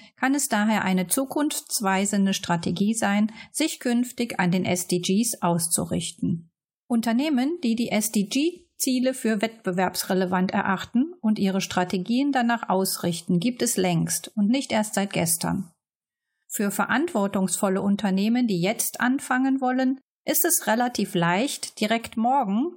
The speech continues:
die ersten Maßnahmen zu Nachhaltigkeit und Klimaschutz umzusetzen. Doch einzelne Maßnahmen befriedigen zwar sicherlich das gute Gefühl, einen eigenen Beitrag zu leisten, ob sie sich wettbewerbsrelevant auswirken, bleibt offen.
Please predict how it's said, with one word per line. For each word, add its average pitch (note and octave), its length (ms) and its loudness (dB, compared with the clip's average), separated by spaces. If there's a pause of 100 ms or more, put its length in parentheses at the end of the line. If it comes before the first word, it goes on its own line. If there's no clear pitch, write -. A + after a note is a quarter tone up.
die C4 100 -2
ersten A3+ 360 0
Maßnahmen G3+ 680 2
zu C4+ 140 -2
Nachhaltigkeit F#3+ 920 0
und G3 160 2
Klimaschutz F#3+ 720 0
umzusetzen. - 1000 -2 (1000)
Doch A#3 100 -2
einzelne C#4+ 480 0
Maßnahmen A#3+ 760 2
befriedigen B3 800 0 (200)
zwar F#3+ 220 0
sicherlich A3+ 480 0
das F#3+ 160 -2
gute G3 320 0
Gefühl, A3 580 0
einen F#3 320 2
eigenen A3+ 540 0
Beitrag A#3+ 520 -2
zu C4+ 120 -2
leisten, C4 500 0 (260)
ob C4 220 2
sie F4+ 160 2
sich D#4 340 -2
wettbewerbsrelevant A3+ 1160 0
auswirken, D4 800 0 (100)
bleibt B3+ 320 -2
offen. - 480 -2